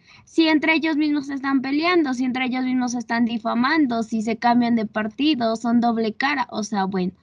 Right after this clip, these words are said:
ya soy de mi partido, pero trabajo por el Ecuador, no para mi partido. Y tampoco tengo por qué estar como en competencia con los otros partidos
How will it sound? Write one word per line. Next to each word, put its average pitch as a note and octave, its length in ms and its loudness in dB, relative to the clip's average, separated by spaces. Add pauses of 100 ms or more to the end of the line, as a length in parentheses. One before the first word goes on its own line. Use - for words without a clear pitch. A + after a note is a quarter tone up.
(340)
ya C4 300 2
soy D#4+ 160 2
de D4 100 2
mi D4 140 2
partido, D#4 580 0
pero G#3 800 -4
trabajo C4+ 480 0
por G#3+ 180 -2
el G#3+ 140 -2
Ecuador, G#4 320 -6
no A3 160 -4
para C4+ 180 0
mi C#4 100 -6
partido. D#4+ 560 -6
Y B3 120 0
tampoco C#4+ 400 -4
tengo D4+ 260 0
por B3 220 -2
qué C#4+ 180 -2
estar C#4+ 380 -2 (500)
como A#3+ 380 2
en A#3+ 220 0
competencia A#3 880 0
con G#3 180 -4
los G#3 140 -4
otros A#3+ 360 -4
partidos C#4+ 580 -2